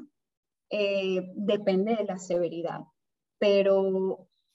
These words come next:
alguien que no haya sufrido dolores de ca-, o, o que no tenga la tendencia a tener dolores de cabeza, eh, cuando hay un dolor de cabeza severo,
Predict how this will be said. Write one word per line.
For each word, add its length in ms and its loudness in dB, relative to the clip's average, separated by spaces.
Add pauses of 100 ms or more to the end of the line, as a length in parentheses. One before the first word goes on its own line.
(160)
alguien 340 2
que 140 2
no 100 -2
haya 220 -2
sufrido 480 -4
dolores 320 -2
de 100 -4
ca-, 160 -8
o, 320 0
o 140 -4
que 120 -4
no 220 -2
tenga 320 -2
la 180 -2
tendencia 600 -6
a 80 -6
tener 300 -4
dolores 400 0
de 120 -6
cabeza, 540 -4 (540)
eh, 400 2 (120)
cuando 640 0
hay 160 -2
un 80 0
dolor 240 -2
de 100 -10
cabeza 420 -6
severo, 580 -4